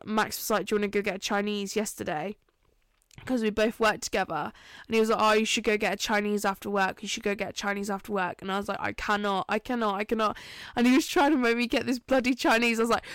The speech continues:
"Stop it, 'cause you're gonna make me go down there and bloody order one, and that will not be good, because that is all the sins."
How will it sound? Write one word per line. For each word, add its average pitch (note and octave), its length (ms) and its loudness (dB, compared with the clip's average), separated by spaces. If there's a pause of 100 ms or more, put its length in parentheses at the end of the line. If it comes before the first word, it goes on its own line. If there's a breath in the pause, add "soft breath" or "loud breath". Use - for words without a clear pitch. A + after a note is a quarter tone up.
"Stop F#4+ 320 4
it, C4 120 0
'cause B3 120 -6
you're A#3+ 80 -2
gonna B3+ 160 2
make B3+ 180 0
me A#3 120 0
go A3+ 180 2
down A3+ 240 2
there G#3+ 120 2
and G3+ 120 -2
bloody B3 260 0
order A3+ 320 4
one, E3+ 400 -4 (160)
and G#3+ 240 0
that A3 140 2
will G#3+ 100 -6
not F#3+ 180 -4
be G3 100 -6
good, F#3 300 -2
because G#3 300 -8
that G#3+ 180 2
is G#3+ 140 -6
all A3 200 0
the G#3 120 -8
sins." - 540 -10